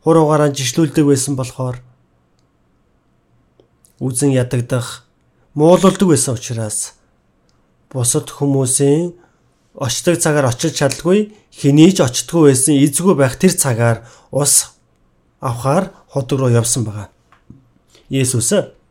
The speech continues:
өдөрөө. За, Самарыг дайрч гарч байгаад худгийн дэргэд сууж байсан Самар эмэгтэй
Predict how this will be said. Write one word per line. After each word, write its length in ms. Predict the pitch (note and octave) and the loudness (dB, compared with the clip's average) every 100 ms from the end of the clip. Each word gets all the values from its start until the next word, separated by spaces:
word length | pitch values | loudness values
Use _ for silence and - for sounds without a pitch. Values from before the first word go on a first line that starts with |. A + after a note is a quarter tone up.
| _ _ _ _ _ _ _ _ _ | _ _ _ _ _ _ _ _ _
өдөрөө. 600 | C3 B2 C3 E3+ D#3 A#2+ _ _ _ _ _ _ _ _ _ _ _ _ _ F#2+ _ _ _ _ _ _ _ _ _ _ | -4 0 2 2 0 -4 _ _ _ _ _ _ _ _ _ _ _ _ _ -20 _ _ _ _ _ _ _ _ _ _
За, 140 | - A#2 | -6 -4
Самарыг 840 | A#2+ C3 C#3 D3+ C#3+ C#3 C3+ B2 C#3 | 0 2 2 4 6 4 2 -4 -2
дайрч 240 | B2 - | -2 -2
гарч 240 | B2 A#2 | -6 -4
байгаад 340 | C3+ C3 F#3+ G3 _ _ _ _ _ _ _ _ - | -6 -2 -4 -4 _ _ _ _ _ _ _ _ -8
худгийн 400 | C#3 C#3 E3+ F3 | -6 -2 2 2
дэргэд 320 | D#3 C#3+ D3 | 2 2 2
сууж 320 | B2+ B2+ B2 B2+ | 2 -2 -2 0
байсан 440 | A#2 - F3+ A3 A3 _ _ _ _ _ _ _ _ _ _ _ _ _ _ | -4 -2 -4 -4 -8 _ _ _ _ _ _ _ _ _ _ _ _ _ _
Самар 460 | - C3+ C3+ D3 B2+ | -6 0 2 2 2
эмэгтэй 640 | A#2 A2+ - F3 C3 | 0 -2 -6 -6 -6